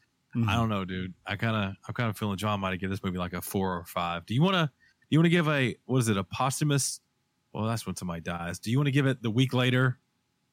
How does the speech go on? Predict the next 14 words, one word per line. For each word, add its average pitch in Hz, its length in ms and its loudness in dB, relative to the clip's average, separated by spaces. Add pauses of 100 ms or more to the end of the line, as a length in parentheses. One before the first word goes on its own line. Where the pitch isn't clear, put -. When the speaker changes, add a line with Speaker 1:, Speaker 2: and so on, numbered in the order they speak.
(180)
Speaker 2:
Um, 95 540 0 (840)
do 104 80 -6
you 104 80 0
feel 131 140 2
like 117 180 0
giving 123 180 2
it 123 80 4
a 120 60 4
Richard? 131 360 2 (200)
Just, 113 220 0
just 127 180 2
for 123 140 -2
the 117 100 -2
peeps? - 460 0